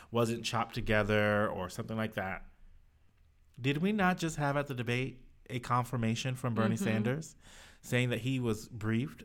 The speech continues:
Speaker 1: that the Russians are helping him on the Democratic side?
Speaker 2: Mm-hmm.
Speaker 1: Even though he's denounced it and said, "I don't want your help," and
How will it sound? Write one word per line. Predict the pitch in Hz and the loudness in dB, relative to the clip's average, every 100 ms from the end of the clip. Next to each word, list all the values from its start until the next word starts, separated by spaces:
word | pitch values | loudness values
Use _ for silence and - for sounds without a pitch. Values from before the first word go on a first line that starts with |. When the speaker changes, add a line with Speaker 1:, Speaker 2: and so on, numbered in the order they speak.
| - | -4
Speaker 1:
that | 113 110 | -2 -2
the | 110 104 | -4 -6
Russians | 104 107 107 123 120 151 - - | -4 -2 -2 -4 -4 -8 -12 -4
are | 110 95 | -2 0
helping | 110 110 110 | -2 -2 -4
him | 110 113 120 | -2 -2 0
on | 113 110 | 0 0
the | 110 101 - - - | 0 -4 -8 -20 -4
Democratic | - 110 113 120 127 - | 0 0 2 2 0 -2
side? | 135 135 185 - 202 | -4 -4 -6 -10 -4
Speaker 2:
Mm-hmm. | 190 175 190 214 - - - - - - | -2 -2 -4 -8 -16 -20 -20 -20 -20 -2
Speaker 1:
Even | 135 135 | 2 4
though | 143 143 | 4 6
he's | 131 147 127 | 4 2 2
denounced | 131 127 123 135 - | 2 2 0 0 -2
it | 139 | 0
and | 123 | 2
said, | 135 117 | 4 4
"I | |
don't | 117 123 | 4 4
want | 127 127 | 2 2
your | 139 | 2
help," | 131 127 127 123 | 4 4 2 -2
and | 107 | -4